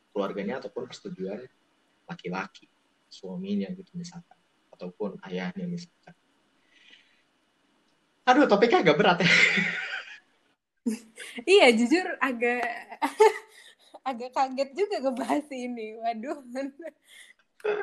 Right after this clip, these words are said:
Speaker 1: Ya, tapi lu sendiri, menurut lu sekarang,
Speaker 2: Aduh.
Speaker 1: menurut lu sekarang gimana sih? Apakah pe-,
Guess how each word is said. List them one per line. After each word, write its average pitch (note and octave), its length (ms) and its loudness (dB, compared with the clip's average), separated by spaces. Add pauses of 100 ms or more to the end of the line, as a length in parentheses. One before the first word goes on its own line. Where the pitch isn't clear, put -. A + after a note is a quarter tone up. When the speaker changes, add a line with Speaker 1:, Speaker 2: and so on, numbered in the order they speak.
(1400)
Speaker 1:
Ya, D#3 80 6
tapi G3+ 220 6
lu A3+ 100 8
sendiri, F#3 300 4
menurut F3 240 2
lu A3+ 60 -6
sekarang, G3 500 -6
Speaker 2:
Aduh. A#3+ 160 -10
Speaker 1:
menurut E3+ 320 -2
lu F#3+ 100 2
sekarang F3 320 2
gimana D3+ 280 0
sih? E3+ 100 0
Apakah C3+ 300 -6 (320)
pe-, B2+ 200 -6